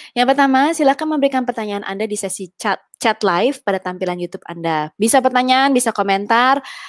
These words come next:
eh, silakan, eh, kami capture semua, eh,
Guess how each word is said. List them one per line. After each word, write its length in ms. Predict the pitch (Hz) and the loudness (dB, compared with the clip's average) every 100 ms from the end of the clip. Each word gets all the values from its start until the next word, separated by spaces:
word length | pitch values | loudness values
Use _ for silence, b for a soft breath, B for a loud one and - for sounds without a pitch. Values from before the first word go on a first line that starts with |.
| B | B
eh, 200 | 214 202 | 0 0
silakan, 640 | 202 208 208 254 269 339 370 _ | 0 0 0 2 0 -2 -10 _
eh, 320 | 214 208 214 | 0 2 2
kami 240 | 240 269 | 0 0
capture 400 | 285 240 - 294 | 0 -2 2 -2
semua, 560 | 277 247 226 233 247 262 - | 0 -4 0 2 2 2 0
eh, 320 | 202 196 | 0 0